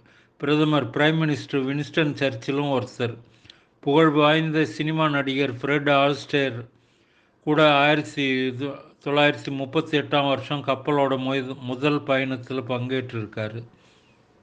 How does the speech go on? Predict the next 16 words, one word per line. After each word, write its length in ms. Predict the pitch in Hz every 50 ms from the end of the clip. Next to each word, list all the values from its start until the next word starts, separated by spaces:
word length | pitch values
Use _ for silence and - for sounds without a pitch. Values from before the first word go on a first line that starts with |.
| _ _ _ _ _ _ _ _ _ _ _ _ _ _ _ _ _ _ -
ஆர் 220 | 160 147 160 170
எம் 120 | 180 175 170
எஸ் 220 | 170 160 165 -
குயின் 320 | - - 160 170 170 165
மேரி 280 | 165 160 160 156 147 135
கப்பல் 400 | 117 147 143 - - 156 156 156
அட்லாண்டிக் 580 | 147 143 135 - - 165 165 160 156 151 135 151
கடலை 340 | 147 143 147 143 143 139
கடந்து 420 | - 127 139 135 147 147 147 147 151
இங்கிலாந்துக்கும் 800 | 143 139 143 147 151 160 156 147 143 139 135 131 - - 156 147
அமெரிக்காவுக்கும் 680 | 139 139 143 143 147 135 147 143 143 139 131 120 131 135
இடையே 360 | 135 131 139 143 143 143 143
போய் 320 | 139 139 - 143 143 147 139
வந்துகிட்டு 440 | 135 131 131 131 131 127 117 117 120
இருந்த 320 | 120 123 123 120 120 120
நேரம், 480 | 113 117 123 127 135 127 123 117 120